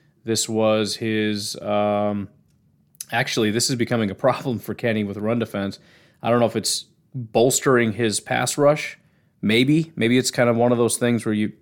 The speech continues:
emphasize one, you de-emphasize, emphasize the other. His last three run defense grades, thirty-nine, forty-five, and thirty-seven. Three terrible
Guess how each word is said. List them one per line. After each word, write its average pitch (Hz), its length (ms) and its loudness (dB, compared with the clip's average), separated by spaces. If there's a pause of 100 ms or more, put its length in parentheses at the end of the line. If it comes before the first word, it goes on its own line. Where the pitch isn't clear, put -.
emphasize 120 460 0
one, 113 220 0
you 104 80 -4
de-emphasize, 113 640 0
emphasize 113 520 0
the 98 120 0
other. 113 300 0 (440)
His 143 200 2
last 131 420 4
three 147 160 2
run 127 240 4
defense 113 320 0
grades, 107 260 0
thirty-nine, 123 520 2
forty-five, 117 640 0
and 107 220 -8
thirty-seven. 107 720 -4
Three 135 340 -2
terrible 127 840 -2